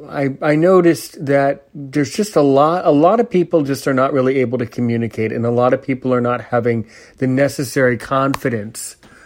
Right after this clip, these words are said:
uh, that they really need, I think, to truly be successful, um, you know, whether it be a podcast or a job or in their own country. So, so that's, that's a huge interest that I have.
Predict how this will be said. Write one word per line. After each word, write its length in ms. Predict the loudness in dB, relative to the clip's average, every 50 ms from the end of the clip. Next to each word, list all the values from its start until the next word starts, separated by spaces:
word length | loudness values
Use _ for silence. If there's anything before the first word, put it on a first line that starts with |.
| -20 -20 _ _
uh, 140 | -4 -2 -2
that 160 | -2 -4 -4
they 140 | -2 -2 0
really 360 | 0 2 2 2 4 2 2
need, 260 | 2 0 0 0 0 0
I 120 | -2 -4
think, 320 | -6 -10 -14 -14 -16 -18 _
to 680 | -6 -4 -4 -4 -4 -8 -12 _ -10 -8 -8 -8 -8
truly 320 | -8 -2 0 2 2 2 0
be 140 | 0 -2 -4
successful, 800 | -4 -6 -10 -10 -6 -6 -6 -6 -6 -10 -10 -10 -10 -10 -10 _ _ _ _ _ _ _ _ _
um, 840 | -10 -8 -6 -6 -6 -6 -6 -8 -8 -10 -12 -14 -14 -14 -12 -8 -6
you 100 | -6 -6
know, 100 | -6 -6
whether 300 | -6 -8 -6 -4 -4 -4
it 100 | -4 -6
be 80 | -12
a 40 | -12
podcast 680 | -8 -2 0 2 2 2 0 -2 -2 -2 -4 -6 -8
or 80 | -8 -8
a 60 | -8
job 440 | -4 -2 0 0 2 2 0 0 -2
or 100 | -4 -4
in 120 | -4 -4
their 160 | -4 -4 -4 -6
own 140 | -6 -6
country. 560 | -6 -6 -6 -6 -6 -8 -12 -16 -16 -16 -18 _
So, 460 | _ -16 -8 -8 -6 -6 -6 -10 -14 _ _ _ _ _ _ -14 -14 -14 -16 -20 -20 -20 -20 -20 -20 -20 -20 -20 -20 -20 -20 _
so 160 | -2 0 2
that's, 380 | 4 4 4 2 0 -4 -16 -12
that's 320 | -8 0 0 0 2 2
a 60 | -2
huge 360 | -2 0 2 2 2 4 2 2
interest 480 | 0 0 -2 -6 -10 -10 -10 -12 -8
that 140 | -6 -4 -4
I 80 | -4 -4
have. 580 | -4 -6 -8 -10 -12 -20 -20 -20 -20 -20 -20